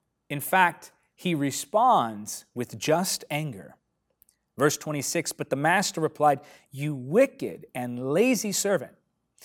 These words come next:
If you knew I harvested crops I didn't plant and gathered crops I didn't cultivate, why didn't you deposit my money in the bank? At least I could have gotten some interest on it." Then he ordered,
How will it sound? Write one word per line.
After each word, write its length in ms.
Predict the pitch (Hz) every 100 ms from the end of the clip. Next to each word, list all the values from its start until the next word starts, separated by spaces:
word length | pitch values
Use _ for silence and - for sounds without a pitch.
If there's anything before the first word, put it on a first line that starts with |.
| - _ 190
If 160 | 151
you 320 | 131 185 302
knew 200 | 262 254
I 100 | 202
harvested 640 | 165 196 226 233 214 185 156
crops 360 | - 180 170 165
I 80 |
didn't 300 | 135 170 151
plant 420 | - 175 143 139 - _ -
and 240 | 160 151 120
gathered 460 | 160 240 247 185
crops 340 | - 160 156 147
I 80 | 131
didn't 240 | 170 165
cultivate, 640 | - 226 277 131 113 120 - - -
why 340 | 131 185 294
didn't 240 | 339 285 220
you 140 | 202
deposit 580 | 180 - 190 202 180 160
my 140 | 151
money 300 | 147 156 190
in 80 | 170
the 60 | 175
bank? 440 | 247 320 - - _ _ _ - - -
At 180 | 233
least 280 | 226 294 -
I 100 | 226
could 180 | - 214
have 120 | 160
gotten 280 | 165 208 185
some 260 | - 156 - -
interest 560 | 311 320 - 147 -
on 120 | 127 139
it." 160 | 147
Then 260 | 160 254 285
he 280 | - 220 190 -
ordered, 560 | 190 233 180 113 113